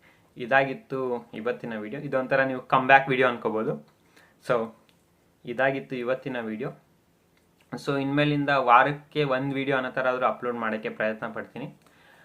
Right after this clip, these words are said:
ಹಾಗೆ ಎಜುಕೇಷನ್ ರಿಲೇಟೆಡ್ ಶಾರ್ಟ್ಸ್ ಕೂಡ ಅಪ್ಲೋಡ್ ಮಾಡ್ತೀನಿ, ಇಲ್ಲ ವಿಡಿಯೋ ಆದ್ರೆ ವಿಡಿಯೋನೂ ಅಪ್ಲೋಡ್ ಮಾಡ್ತೀನಿ.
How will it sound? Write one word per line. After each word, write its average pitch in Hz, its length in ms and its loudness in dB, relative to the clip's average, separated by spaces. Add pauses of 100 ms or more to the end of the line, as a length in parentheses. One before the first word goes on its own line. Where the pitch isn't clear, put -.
(140)
ಹಾಗೆ 143 240 2
ಎಜುಕೇಷನ್ 143 500 -2
ರಿಲೇಟೆಡ್ 131 800 -2
ಶಾರ್ಟ್ಸ್ 123 300 2
ಕೂಡ 127 180 -2
ಅಪ್ಲೋಡ್ 117 340 0
ಮಾಡ್ತೀನಿ, 113 380 -6
ಇಲ್ಲ 139 260 -4
ವಿಡಿಯೋ 123 360 -2
ಆದ್ರೆ 120 200 0
ವಿಡಿಯೋನೂ 120 360 -6
ಅಪ್ಲೋಡ್ 110 340 -6
ಮಾಡ್ತೀನಿ. 107 420 -12